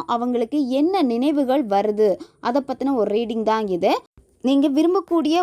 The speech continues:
உங்க பர்சனுடைய பேரை சொல்லிட்டு, கண்களை மூடிட்டு, மூச்சை ஆழமா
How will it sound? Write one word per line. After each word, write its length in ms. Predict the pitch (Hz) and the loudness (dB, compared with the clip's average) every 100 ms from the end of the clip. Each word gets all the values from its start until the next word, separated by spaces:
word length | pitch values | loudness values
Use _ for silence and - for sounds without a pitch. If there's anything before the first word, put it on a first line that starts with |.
| 285 | 0
உங்க 160 | 240 240 294 | 0 -2 0
பர்சனுடைய 540 | 302 262 285 277 285 - | 0 0 0 0 -4 -4
பேரை 320 | 233 254 277 285 | -4 -2 -2 -2
சொல்லிட்டு, 560 | 247 208 247 208 180 190 320 427 269 | -2 -2 -2 -4 0 0 0 -4 -4
கண்களை 380 | 269 294 349 294 226 | -2 0 2 0 0
மூடிட்டு, 560 | 240 262 220 - 190 294 - _ _ 247 | -2 -2 -4 -2 -2 -2 -4 _ _ 0
மூச்சை 280 | 330 - 349 - 262 | 0 2 0 0 0
ஆழமா 320 | 302 330 339 | 2 2 2